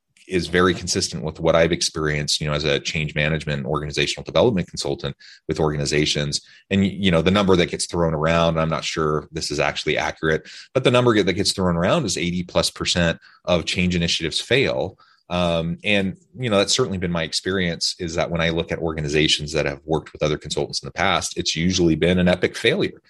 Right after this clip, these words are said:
not even just a, like, a minor setback, but, like, an epic failure where they, where they actually eroded, rather than building trust and building good faith and goodwill, they eroded trust and goodwill.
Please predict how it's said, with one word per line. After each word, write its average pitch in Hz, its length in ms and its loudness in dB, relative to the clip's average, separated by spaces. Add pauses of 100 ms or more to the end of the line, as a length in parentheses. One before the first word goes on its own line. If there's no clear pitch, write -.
(100)
not 135 160 4
even 131 200 2
just 110 200 0
a, 98 40 0
like, 90 180 2
a - 40 2
minor 90 460 -2 (420)
setback, - 600 -2
but, 95 80 2
like, 85 180 2
an 87 160 -6
epic 98 300 -2
failure 104 420 2 (240)
where 120 100 4
they, 107 280 4 (140)
where 98 200 4
they 101 140 2
actually 104 420 -4
eroded, 95 680 4 (400)
rather 120 320 4
than 101 160 0
building 117 320 0
trust 147 460 -2
and 85 180 -12
building 113 480 0
good 110 240 0
faith 113 360 -2
and 104 100 -8
goodwill, 101 540 2 (180)
they 92 120 0
eroded 85 600 0
trust - 420 -4
and 80 200 -10
goodwill. 76 480 2